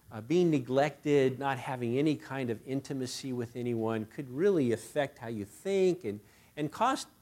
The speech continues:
you to have some, some longer-term issues in life. But this church reached out to them, and many of them had come to know Christ as their Savior. And I remember sitting there, and there was one particular young lady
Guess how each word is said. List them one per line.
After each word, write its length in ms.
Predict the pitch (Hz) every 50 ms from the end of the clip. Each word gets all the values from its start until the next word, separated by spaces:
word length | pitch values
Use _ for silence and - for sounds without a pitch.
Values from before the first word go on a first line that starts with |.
| _ -
you 140 | - 185 214
to 80 | 214 185
have 160 | 180 180 175
some, 320 | - - 170 151 147 - - -
some 340 | - - 156 139 131 127 - - - _ -
longer-term 760 | 151 143 156 180 196 180 170 151 - - - 151 143 135 131
issues 380 | 131 123 - - 139 117 107
in 140 | 117 101 101
life. 240 | 104 101 101 95 90 - _ _ _ _ _ _ _ _ _ _ _ _ _ _ _ _ - _ _ _ - - - - -
But 140 | 165 156 165
this 120 | 151 -
church 320 | - - - 208 - - -
reached 280 | 160 151 - - -
out 200 | 127 123 117 151 -
to 100 | 120 104
them, 240 | 101 98 95 95 104 - _ _ _ _ _ _ _ _ -
and 200 | 131 120 117 117
many 240 | 127 151 175 202 202
of 140 | 185 143 110
them 220 | 110 113 113 113 117
had 180 | 127 139 -
come 220 | - - 104 101 101
to 120 | - -
know 140 | 110 101 101
Christ 460 | 104 _ - 196 202 180 120 - - - - -
as 120 | 117 107 120
their 120 | 123 120
Savior. 480 | - - 165 196 185 139 110 107 110 _ _ _ _ _ _ _ _ _ - - - - -
And 100 | 175 175
I 40 | 180
remember 340 | 180 190 262 311 339 359
sitting 400 | 320 - - - 220 233 220 170
there, 180 | 147 135 131 131
and 120 | 131 131
there 100 | 135 135
was 180 | 135 139 123 -
one 220 | 131 175 247 320 339
particular 720 | - - 175 - - - - 190 _ - 160 143 139 127
young 360 | 117 117 123 127 131 131 123
lady 420 | 113 113 120 120 117 113 107 104